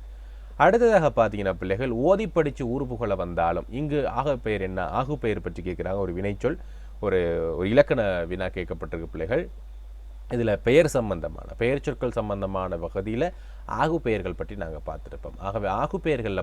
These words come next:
பார்த்தீங்கன்னா, ஊர் என்பது எவ்வகையான ஆகு பெயர் என்று சொன்னா, பிள்ளைகள், இடவாகு பெயர். ஏன்னா, இடம் சம்பந்தமா அல்லது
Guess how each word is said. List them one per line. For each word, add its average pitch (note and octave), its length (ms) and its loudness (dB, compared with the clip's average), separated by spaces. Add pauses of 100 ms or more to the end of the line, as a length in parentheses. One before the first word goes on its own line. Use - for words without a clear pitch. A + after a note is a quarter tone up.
பார்த்தீங்கன்னா, F2 360 0
ஊர் C#3 360 0
என்பது G2 440 -4
எவ்வகையான A2 200 -6
ஆகு F#2 420 -4
பெயர் E2+ 260 -4
என்று D#2+ 180 -8
சொன்னா, D#2+ 200 -10 (100)
பிள்ளைகள், F#2 340 -2 (340)
இடவாகு C#3 520 0
பெயர். E2+ 320 -4
ஏன்னா, A2 260 0 (480)
இடம் C#3+ 340 4
சம்பந்தமா F#2 440 -2
அல்லது B2+ 500 -2